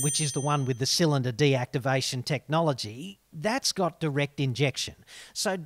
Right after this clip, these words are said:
direct injection works like this. You've got a pipe, like a fuel rail, that's maintained at a constant high pressure. And I think for gasoline engines, that's like three hundred or four hundred atmospheres. It's not as high as for a diesel engine,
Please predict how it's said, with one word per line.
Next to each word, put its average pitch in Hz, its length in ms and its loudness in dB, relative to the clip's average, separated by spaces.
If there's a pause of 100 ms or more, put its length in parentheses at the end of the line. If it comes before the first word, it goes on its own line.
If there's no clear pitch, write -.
(120)
direct 226 320 0
injection 175 560 -2
works 147 320 0
like 123 240 -2
this. - 320 -2
You've 160 100 -2
got 180 260 0 (120)
a 151 60 -2
pipe, 139 500 -6 (120)
like 123 200 -2
a 117 60 -8
fuel 165 480 2
rail, 117 500 -4
that's 156 360 2 (320)
maintained 160 800 -2
at 147 100 2
a 135 60 0
constant 151 680 -2
high 127 360 -2
pressure. 127 500 -4
And 131 80 -2
I 208 60 -2
think 302 180 -10
for - 100 -6
gasoline 123 600 -2
engines, 110 400 -8
that's 120 280 -8
like 110 260 -6 (1200)
three - 560 -4
hundred 143 460 0
or 120 120 0
four 143 360 -4
hundred 131 340 -4
atmospheres. 165 720 0
It's 233 140 -10
not 262 160 0
as 156 120 0
high 160 340 2
as 135 140 0
for 147 120 -6
a 131 60 -2
diesel 143 420 0
engine, 110 420 -6